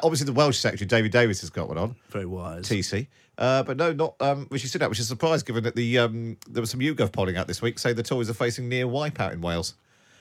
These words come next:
Speaker 1: I think I'd have probably stuck one on. Anyway, we can go live to the House of Commons now to see who's got a daffodil on and who's got a wig on. Uh, it's, uh, question number one from Keir Starmer.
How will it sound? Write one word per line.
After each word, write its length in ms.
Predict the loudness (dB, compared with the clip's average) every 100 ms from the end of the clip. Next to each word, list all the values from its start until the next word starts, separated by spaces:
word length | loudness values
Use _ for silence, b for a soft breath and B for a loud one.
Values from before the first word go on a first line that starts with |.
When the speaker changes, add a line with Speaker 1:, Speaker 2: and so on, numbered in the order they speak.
| b
Speaker 1:
I 80 | -2
think 120 | -2
I'd 60 | -4
have 80 | -6
probably 200 | -6 -4
stuck 240 | -4 -4
one 80 | -2
on. 140 | -2 B B B
Anyway, 380 | 2 4 2 0
we 100 | 0
can 220 | 4 4 4
go 120 | 4
live 300 | 6 6 6
to 60 | 2
the 80 |
House 200 | 2 2
of 60 | 2
Commons 240 | 0 2
now 300 | 2 2 0 -6 _ _ _ _ _ _ _ _ -18 -14
to 100 | -6
see 160 | 0 2
who's 260 | 4 4
got 260 | 4 2 2 2
a 40 |
daffodil 360 | 4 4 4 4
on 120 | 4
and 80 | 4
who's 160 | 0 2
got 120 | 2
a 40 |
wig 240 | 4 4 4
on. 180 | 2 -2 B B B B B
Uh, 180 | 6 6 6
it's, 280 | 0 2 2
uh, 140 | 4
question 280 | 4 2 4
number 140 | 2 4
one 180 | 4
from 120 | 2 2
Keir 120 | 2
Starmer. 300 | 4 2